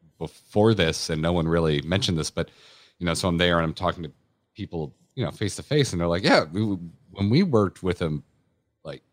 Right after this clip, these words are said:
he kicked ass." Like, I heard from multiple people, current and past employees, that, uh, Brack was someone you wanted to work under,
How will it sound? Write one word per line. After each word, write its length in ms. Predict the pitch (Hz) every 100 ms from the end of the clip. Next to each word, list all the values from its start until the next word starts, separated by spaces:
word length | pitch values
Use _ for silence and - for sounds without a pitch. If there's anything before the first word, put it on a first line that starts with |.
| _ -
he 140 | 104
kicked 280 | - 101 -
ass." 500 | 123 - - - -
Like, 160 | 78 80
I 120 | 98
heard 220 | 123 110
from 220 | 95 82
multiple 640 | 90 127 147 139 143 143 - _ _ -
people, 320 | 120 98 90
current 340 | - 113 113
and 200 | 101 98
past 300 | 101 101 110
employees, 600 | 104 104 101 98 87 69 -
that, 320 | 80 78 - _ _ _ _ _ _ _ 80
uh, 180 | 76 71
Brack 360 | 95 95 98 -
was 200 | 95 85
someone 380 | - 90 87 85
you 120 | 87
wanted 240 | 87 90 82
to 80 |
work 180 | 73 71
under, 240 | 71 65